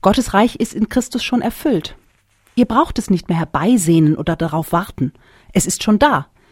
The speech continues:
Also nehmt Gottes Angebot der Gnade an. Nutzt die Zeit, die Gott euch schenkt. Lebt jetzt. Meister Eckhart, ein unkonventioneller Theologe im späten Mittelalter, sagte es so:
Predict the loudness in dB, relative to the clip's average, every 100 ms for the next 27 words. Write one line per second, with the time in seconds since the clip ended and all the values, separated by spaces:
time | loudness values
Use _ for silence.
0 | _ -20 -20 _ 2 4 6 6 4 0
1 | -4 -4 -4 -2 -2 -2 -4 -2 0 0
2 | 0 -2 2 2 0 -4 _ 4 4 0
3 | -6 -6 -4 -6 -4 -4 -4 -4 -4 -4
4 | -4 -8 _ _ _ _ -2 -2 0 0
5 | 0 -2 -14 -18 _ _ _ _ -20 -20
6 | -20 -20 -2 2 2 0 -2 -4 -4 0
7 | -2 0 -2 4 2 4 4 4 2 2
8 | 2 0 0 0 2 2 2 0 -4 -4
9 | -4 -2 0 0 -2 -4 -4 -2 -2 -4
10 | -4 -4 -4 0 -2 -2